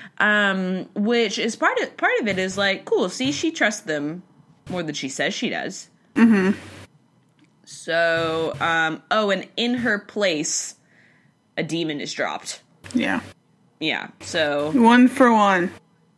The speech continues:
Speaker 1: Yeah, they said in the story, it's like, "Make the exchange, make the exchange." So, and my question is, was the demon, was this demon strapped to the earth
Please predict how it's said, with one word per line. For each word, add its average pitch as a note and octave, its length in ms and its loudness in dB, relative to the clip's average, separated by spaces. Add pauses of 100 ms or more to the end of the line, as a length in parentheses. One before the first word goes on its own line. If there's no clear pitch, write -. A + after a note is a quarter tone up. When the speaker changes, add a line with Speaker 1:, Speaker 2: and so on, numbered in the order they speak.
(140)
Speaker 1:
Yeah, D3 540 -2
they F3 280 -2
said F3 400 2
in E3+ 180 -2
the E3+ 80 -2
story, E3 360 -2
it's C#3 140 -8
like, C3 440 -6
"Make D#3+ 400 -4
the E3+ 180 -2
exchange, D#3 800 -2
make E3 280 -2
the F3 180 0
exchange." D#3+ 920 -2 (1080)
So, A#3+ 520 2
and C4+ 160 4
my G#4+ 200 4
question A#3+ 420 2
is, A3 160 2
was A3+ 220 2
the G3 120 2
demon, D4+ 800 2
was G3+ 220 0
this B3 240 -2
demon A#3 420 2
strapped - 840 0
to F#3+ 760 2
the F3 240 2
earth - 680 0